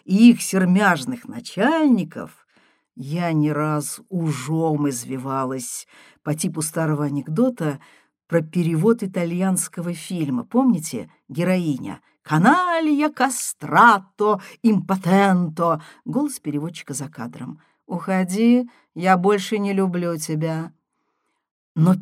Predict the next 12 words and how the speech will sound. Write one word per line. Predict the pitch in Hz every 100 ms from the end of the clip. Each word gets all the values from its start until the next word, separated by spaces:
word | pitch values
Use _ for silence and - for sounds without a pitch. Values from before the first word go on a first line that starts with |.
| -
первое | 302 320 247 214
столкновение | 190 170 160 170 175 180 165
с | 156 -
матом | 160 147 151 131
на | 135
работе | 139 156 320 302 226
осталось | 190 247 254 233
в | - -
памяти | 185 202 185 190 - 160 156 _ _ _
навсегда, | 135 147 - 147 143 131 113 117 - -
пишет | 156 - 156 -
Маргарита. | - - - 80 80